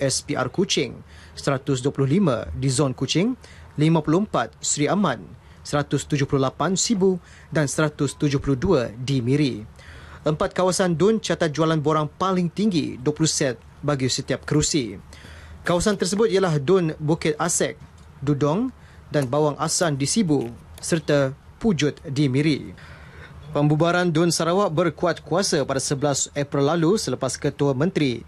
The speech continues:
Tan Sri Adnan Satim mendapat persetujuan Yang di-Pertua Negeri Tun Abdul Taib Mahmud pada satu April lalu.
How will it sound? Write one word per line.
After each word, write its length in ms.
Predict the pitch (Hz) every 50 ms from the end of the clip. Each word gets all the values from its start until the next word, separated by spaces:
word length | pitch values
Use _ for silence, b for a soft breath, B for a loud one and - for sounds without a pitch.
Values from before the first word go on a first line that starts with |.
| - -
Tan 160 | 151 151 156
Sri 240 | 156 - 151 151 147
Adnan 400 | - 143 143 139 139 147 135 -
Satim 400 | - 185 180 - 180 170 170 160 B B B B B -
mendapat 400 | 185 208 185 180 175 170 156 139
persetujuan 640 | - 165 139 - 156 - 165 139 139 151 143 135 123
Yang 320 | 117 139 135 135 131 143
di-Pertua 240 | 139 - 147 - 143
Negeri 480 | 131 151 185 165 151 143 127 - - 120 - - -
Tun 160 | 156 147 143
Abdul 320 | 135 123 131 127 135 139 -
Taib 160 | - 135 127
Mahmud 480 | 131 147 185 196 165 151 131 117 - - -
pada 160 | 139 131 127
satu 480 | - - 160 156 - - 135 123 - -
April 320 | - 127 - 135 123 127
lalu. 240 | 147 175 160 131